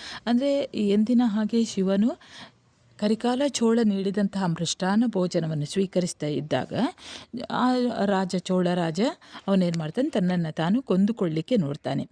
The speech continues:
ಆಗ ಶಿವ ತಾನು ಚೆನ್ನಯ್ಯನೊಂದಿಗೆ ಈ ರೀತಿ ಊಟ ಮಾಡಿದೆ ಎಂದು ಹೇಳುವಂಥ ಸಂದರ್ಭದಲ್ಲಿ ಹೀಗೆ ಅದೇ ಅಂಬಲಿಯ ರುಚಿಯನ್ನು ವರ್ಣಿಸುವಂಥ ಸಂದರ್ಭ ಇದು ಪ್ರಸಂಗ.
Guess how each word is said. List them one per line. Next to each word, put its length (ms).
ಆಗ 320
ಶಿವ 320
ತಾನು 320
ಚೆನ್ನಯ್ಯನೊಂದಿಗೆ 680
ಈ 180
ರೀತಿ 260
ಊಟ 220
ಮಾಡಿದೆ 560
ಎಂದು 180
ಹೇಳುವಂಥ 460
ಸಂದರ್ಭದಲ್ಲಿ 720
ಹೀಗೆ 420
ಅದೇ 180
ಅಂಬಲಿಯ 480
ರುಚಿಯನ್ನು 460
ವರ್ಣಿಸುವಂಥ 600
ಸಂದರ್ಭ 540
ಇದು 160
ಪ್ರಸಂಗ. 400